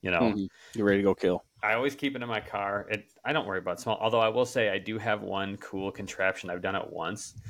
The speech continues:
Speaker 1: Um, it's for apiarists,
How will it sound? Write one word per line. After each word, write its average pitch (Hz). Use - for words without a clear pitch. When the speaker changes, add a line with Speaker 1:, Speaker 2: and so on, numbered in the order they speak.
Speaker 1:
Um, 98
it's -
for 107
apiarists, 110